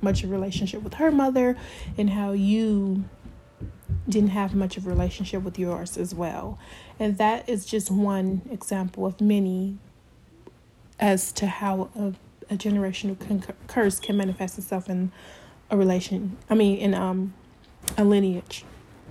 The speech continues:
And that particular example is very relevant to what I'm going to share with you guys in regards to how I was able to identify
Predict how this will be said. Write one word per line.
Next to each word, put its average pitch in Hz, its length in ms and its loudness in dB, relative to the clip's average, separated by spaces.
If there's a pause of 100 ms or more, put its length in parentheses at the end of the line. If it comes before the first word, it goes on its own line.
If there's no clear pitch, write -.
(640)
And 214 560 2 (880)
that 233 380 8
particular 262 420 2
example 214 880 2
is 202 340 -2
very 214 360 2
relevant 196 800 2
to 208 760 0 (280)
what 202 500 0 (120)
I'm 208 200 2
going 208 220 2
to 208 140 -4
share 208 300 0
with 196 260 -4
you 202 60 -6
guys 196 600 -4
in 202 120 -2
regards 190 460 -4
to 190 360 -2 (400)
how 202 200 4
I 196 100 0
was 202 240 0
able 190 300 -4
to 190 360 -4
identify 185 1040 -2